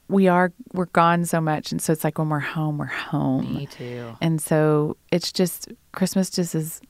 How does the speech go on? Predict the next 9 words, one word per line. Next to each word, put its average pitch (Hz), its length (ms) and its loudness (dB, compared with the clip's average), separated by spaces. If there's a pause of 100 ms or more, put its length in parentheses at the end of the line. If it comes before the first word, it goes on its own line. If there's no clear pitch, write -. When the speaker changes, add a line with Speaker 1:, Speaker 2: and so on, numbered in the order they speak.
(320)
Speaker 1:
is 160 200 2
time 175 680 2 (100)
to, 156 540 2 (540)
it's - 160 -2
extended 214 560 6
time 139 520 0
to 156 100 -6
just, 156 300 -2
Speaker 2:
Mm-hmm. 147 280 -10